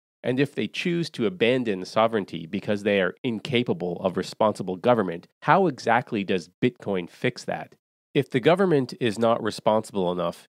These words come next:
to handle sovereignty over money, what other problems does that imply they are suffering from that might potentially be much more important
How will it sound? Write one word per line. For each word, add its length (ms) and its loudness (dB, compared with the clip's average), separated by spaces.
to 80 -2
handle 400 2
sovereignty 680 0
over 260 -2
money, 380 0
what 300 4
other 260 6
problems 640 0
does 220 -2
that 180 4
imply 500 4
they 160 0
are 120 2
suffering 440 0
from 420 0
that 180 4
might 260 2
potentially 680 0
be 180 -2
much 260 0
more 300 2
important 600 -4